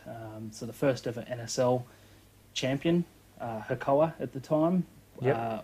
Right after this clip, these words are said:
Speaker 1: when they won it in seventy-seven, became the inaugural N S L champions, but much more importantly for that,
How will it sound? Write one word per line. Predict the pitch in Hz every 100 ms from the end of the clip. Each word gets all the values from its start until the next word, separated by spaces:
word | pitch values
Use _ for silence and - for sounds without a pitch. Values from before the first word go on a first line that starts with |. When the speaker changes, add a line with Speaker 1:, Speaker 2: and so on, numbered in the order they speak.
| 135
Speaker 1:
when | 120
they | 117 113
won | 117 117
it | 113
in | 113
seventy-seven, | 110 113 113 - 117 113
became | 110 - 120 117 110 - - - -
the | 123
inaugural | 123 127 127 123
N | 120
S | 117
L | 120
champions, | 110 143 139 143 135 120
but | 120 110 - - -
much | 127 113
more | 131 113
importantly | 113 135 110 117
for | 113 -
that, | 117 123